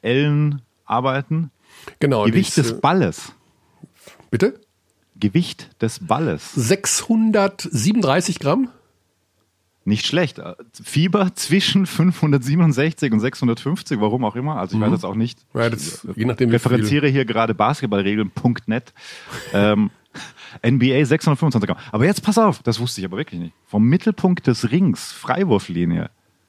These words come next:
Speaker 1: Fieber vier Komma zwei zwei fünf Meter, N B A vier Komma neunzehn. Hä?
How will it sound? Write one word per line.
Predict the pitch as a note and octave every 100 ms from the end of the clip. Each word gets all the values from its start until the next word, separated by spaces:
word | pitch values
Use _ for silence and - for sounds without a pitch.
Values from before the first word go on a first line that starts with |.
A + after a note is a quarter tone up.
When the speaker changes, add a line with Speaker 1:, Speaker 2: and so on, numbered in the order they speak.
| _
Speaker 1:
Fieber | - - C#3+ D#3 F3+ G3+ F3 _ _ _
vier | - - F#3+
Komma | - F3 C#3
zwei | - C3+ D3
zwei | - G2+
fünf | F#2+ - - G#3 -
Meter, | F#2 F2+ - G#2+ E3 C3+ -
N | A2+
B | A2 G#2 D3+
A |
vier | - E3
Komma | - A#2 F#2+
neunzehn. | F#2 C#3+ G3+ - D#2 - - _ _ _ _ _ _ _ _ _ -
Hä? | - D#3